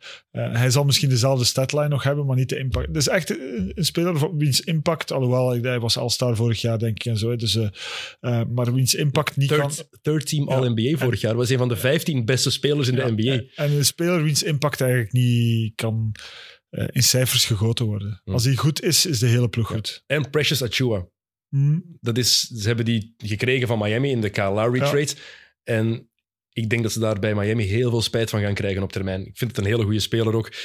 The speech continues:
Speaker 2: En die kan van de bank komen. Je hebt Chris Bouch-, Boucher daar ook nog altijd van de bank.
Speaker 1: Ja.
Speaker 2: Ik denk zelfs dat Toronto top vier kan eindigen.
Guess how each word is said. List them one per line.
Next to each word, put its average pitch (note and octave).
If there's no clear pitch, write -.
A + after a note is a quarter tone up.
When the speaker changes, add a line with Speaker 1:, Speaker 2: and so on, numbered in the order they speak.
Speaker 2:
En B2+
die B2
kan C3
van A2+
de G#2+
bank A#2+
komen. C3+
Je B2+
hebt -
Chris B2+
Bouch-, A#2+
Boucher B2+
daar C3
ook D3+
nog C#3
altijd B2+
van B2+
de B2
bank. B2+
Speaker 1:
Ja. -
Speaker 2:
Ik -
denk G3
zelfs G3+
dat -
Toronto D#3
top C#3
vier D3+
kan G#2+
eindigen. F2